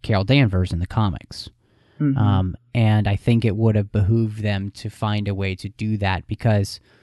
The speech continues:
Speaker 1: Lashana is fantastic and she deserved more time on screen. <laughs>
Speaker 2: Yeah, a-, absolutely. And I mean, the scene in particular that I'm talking about that moved me so much was when she and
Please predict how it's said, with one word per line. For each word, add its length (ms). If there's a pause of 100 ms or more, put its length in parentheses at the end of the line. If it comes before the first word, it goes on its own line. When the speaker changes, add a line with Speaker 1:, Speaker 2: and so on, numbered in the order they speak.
(360)
Speaker 1:
Lashana 480
is 120
fantastic 960
and 120
she 120
deserved 440
more 160
time 340
on 140
screen. 600 (420)
<laughs> 80 (360)
Speaker 2:
Yeah, 380
a-, 140 (100)
absolutely. 880 (100)
And 220
I 100
mean, 160
the 120
scene 260
in 140
particular 420
that 140
I'm 240
talking 320
about 240
that 240
moved 560
me 160
so 200
much 360
was 260
when 380 (300)
she 440
and 380